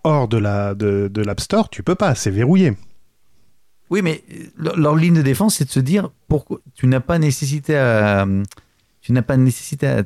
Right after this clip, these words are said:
Speaker 2: installer une application tierce puisque tous les services sont déjà proposés. Les services essentiels d'un smartphone.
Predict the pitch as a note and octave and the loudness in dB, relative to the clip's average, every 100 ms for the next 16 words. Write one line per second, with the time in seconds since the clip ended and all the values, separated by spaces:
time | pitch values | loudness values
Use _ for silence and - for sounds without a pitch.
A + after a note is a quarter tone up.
0 | - A2 F#2+ - A2 A2+ G#2 - A2+ G#2+ | 0 -2 -2 -2 0 2 2 0 -2 -2
1 | - F#2+ - G3+ C4 - - B2 F3+ F3+ | 0 -2 -2 -2 -2 -4 -10 -4 -2 -2
2 | - F3 C#3+ D3+ E3 F3+ _ - C#3+ B2+ | 0 0 0 0 -2 -4 _ -8 -2 0
3 | B2 D#3+ - D3 C3+ C#3 B2+ - _ _ | 2 0 -2 -4 0 0 0 -4 _ _
4 | - A2+ C#3 C#3 - D#3+ E3 D3 F3+ D#3+ | -6 -2 -2 -4 -4 -6 -4 -4 -2 0
5 | C3+ C#3 C3 - A2 | 0 -2 -4 -2 -2